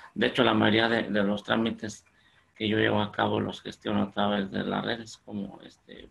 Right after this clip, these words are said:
Facebook, a Facebook Messenger, a través de WhatsApp. Pues quisiera aprovechar no solamente para, para la parte de negocios propios, sino sobre todo compartir con los alumnos que, eh, que de igual manera ellos,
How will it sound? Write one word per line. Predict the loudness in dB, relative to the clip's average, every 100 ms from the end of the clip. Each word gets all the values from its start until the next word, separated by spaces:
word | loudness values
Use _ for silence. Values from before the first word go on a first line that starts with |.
| -6
Facebook, | -2 -2 -2 -8 -10 _ _ _ _ _ -8
a | -8 -6
Facebook | -4 -4 -2
Messenger, | -2 -4 -4 -4 -4 -6
a | -12
través | -10 -4 -4 -4
de | -8
WhatsApp. | -8 -6 -4 -6 -6 _ -20 -20 -20 _
Pues | -18
quisiera | -16 -4 0
aprovechar | 0 0 0 2 0 0
no | -2
solamente | 0 2 2 0 -2
para, | -4 -4 -6 -8 _ _ _ _ _
para | -2 0 2
la | 2 0
parte | 0 -2 -2 -2 0
de | 0
negocios | 0 0 -2 -8 -12
propios, | -8 -8 -8 -14
sino | -6 -2 -2 -4 -8
sobre | -6 -4
todo | -2 -2 -2
compartir | -4 -4 -4 -6 -10 -8
con | -4
los | -4 -4
alumnos | -4 -6 -8 -14
que, | -14 -14 -14 _ -20 _ -20 _ _ -10
eh, | -6 -4 -4
que | 0 2
de |
igual | 2 4
manera | 2 2 0
ellos, | -2 -4